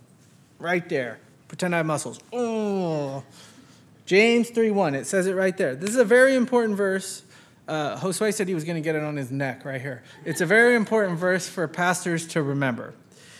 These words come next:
It says, "Not many of you should become teachers, my brothers." That means pastors especially, right? The guys who stand up in church and say, "This is what the Bible says." I do this every Sunday.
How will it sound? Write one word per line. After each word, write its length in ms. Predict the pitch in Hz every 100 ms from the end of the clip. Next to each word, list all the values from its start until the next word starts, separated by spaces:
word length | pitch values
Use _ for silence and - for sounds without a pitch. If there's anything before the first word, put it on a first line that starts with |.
| -
It 180 | 165 170
says, 480 | - 208 196 170 160
"Not 280 | 160 208 196
many 280 | 214 214 208
of 80 |
you 160 | 190 196
should 220 | 185 175
become 380 | 175 170 175 147
teachers, 500 | - 196 175 180 156
my 140 | 151
brothers." 400 | 147 135 117 110
That 80 | 139
means 180 | 143 135
pastors 640 | - 147 135 - 127 123
especially, 520 | 127 113 131 - - 120
right? 200 | 131 135
The 60 |
guys 260 | 143 160 160
who 100 | 156
stand 360 | - 180 202
up 200 | 196 190 - - -
in 140 | 165
church 400 | 175 156 160 -
and 160 | 160 143
say, 180 | 156 135
"This 240 | 175 208
is 120 | 202
what 180 | 202 190
the 80 | 165
Bible 300 | 165 156 139
says." 240 | 127 113
I 80 | 120
do 100 | 139
this 140 | 135
every 180 | 156 143
Sunday. 300 | 135 120 -